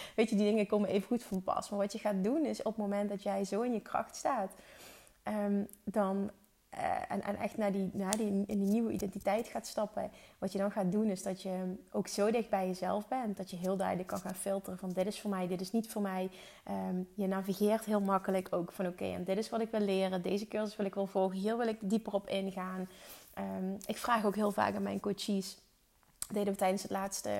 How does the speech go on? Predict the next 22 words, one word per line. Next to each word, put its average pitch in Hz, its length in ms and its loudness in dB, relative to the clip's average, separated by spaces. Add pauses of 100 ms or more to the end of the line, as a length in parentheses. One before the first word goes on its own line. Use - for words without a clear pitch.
(280)
eh, - 80 -8 (180)
Dutch 208 280 6
Retreat - 340 -6
ook, 262 280 2
met 240 100 0
de 196 60 -4
Bali 226 320 -2
Babes, 247 300 -2 (340)
dat 240 120 2
ik 285 100 2
gewoon 226 240 -2
vroeg, 330 300 0
weet 466 120 -4
je, - 60 -4
ik - 140 -4
had 370 140 0
dingen 240 240 2
voorbereid, - 760 2
maar 240 280 -4 (300)
ik 254 160 0
weet 294 280 2
gewoon, 214 400 0